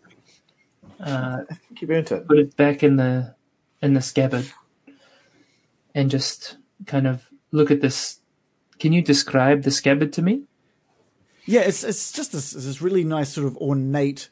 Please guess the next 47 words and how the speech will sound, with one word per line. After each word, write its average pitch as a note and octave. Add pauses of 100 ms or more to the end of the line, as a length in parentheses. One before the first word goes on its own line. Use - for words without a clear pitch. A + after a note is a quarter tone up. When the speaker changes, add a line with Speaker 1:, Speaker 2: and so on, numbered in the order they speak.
Speaker 3:
silver, C3
silver, B2+ (260)
um, A#2+
plated A#2+
sort A#2+
of A2
scabbard, -
right? C3
It C#3
looks C#3
like C3
it C3+
was A#2+
really C#3
finely C3
made. A#2+
What A#3+
you B3
did A3
notice D#3
as D#3
you F3
were D3
sort C#3+
of B2 (140)
swinging D#3
and C3
giving D#3
it B2+
a A#2
test - (400)
was D#3
on G3+
the E3+
hilt G#3
of D3
the, C3
of B2+
the, B2+
um, A#2
sword A2+ (420)
was C#3
just, -
uh, C#3
the C3+
name C#3+ (320)
Talon, B2